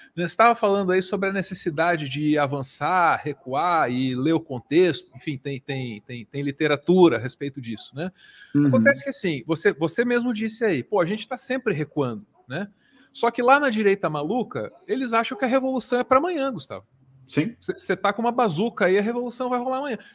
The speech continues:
Speaker 1: Vou trazer só um, um, uma lembrancinha aqui, ó.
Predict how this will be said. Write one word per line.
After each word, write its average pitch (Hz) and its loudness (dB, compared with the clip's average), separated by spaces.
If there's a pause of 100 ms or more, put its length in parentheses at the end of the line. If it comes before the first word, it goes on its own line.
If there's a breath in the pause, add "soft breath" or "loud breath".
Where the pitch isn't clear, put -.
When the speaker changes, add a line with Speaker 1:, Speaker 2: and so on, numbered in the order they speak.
Speaker 1:
Vou 240 0
trazer 254 0
só 294 4
um, 247 -4
um, 185 -6 (400)
uma 175 0
lembrancinha 170 0
aqui, 107 -8
ó. 92 -8